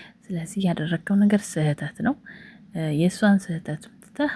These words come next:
አሁን ወደ ራስህ ተመልሰህ ይልቁንስ የእሷ ደህንነት ምናምን እያልክ ከማለት ግልጹን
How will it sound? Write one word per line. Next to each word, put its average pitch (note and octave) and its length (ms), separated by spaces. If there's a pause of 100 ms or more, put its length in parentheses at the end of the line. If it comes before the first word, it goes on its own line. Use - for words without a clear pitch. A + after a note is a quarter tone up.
(140)
አሁን F#3+ 300 (240)
ወደ E3+ 240
ራስህ E3+ 360
ተመልሰህ F#3 680
ይልቁንስ F#3 580 (640)
የእሷ - 200 (140)
ደህንነት A3 460
ምናምን G3+ 300
እያልክ G3 340
ከማለት F3 480
ግልጹን F3 460